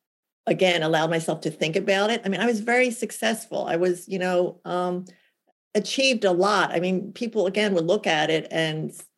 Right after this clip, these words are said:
think of how successful. But there was still something deep inside that I knew was not being, um, there's a fire,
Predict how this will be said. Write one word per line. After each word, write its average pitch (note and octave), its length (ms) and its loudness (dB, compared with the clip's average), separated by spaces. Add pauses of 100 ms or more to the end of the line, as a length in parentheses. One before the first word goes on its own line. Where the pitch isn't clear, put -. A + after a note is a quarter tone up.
(340)
think G3 280 2
of E3 120 -4
how E3+ 180 2
successful. - 680 -6 (840)
But - 200 -4
there G#3+ 80 6
was G3+ 100 6
still A3+ 180 -2
something G3+ 340 2
deep G3+ 200 2
inside F3+ 520 0
that D3 100 -4
I D3 100 -4
knew D#3+ 220 0
was D3+ 200 -4
not D#3 640 -2
being, D3 640 -2
um, D3 480 -8 (720)
there's E3 240 2
a F3 80 4
fire, F3+ 800 2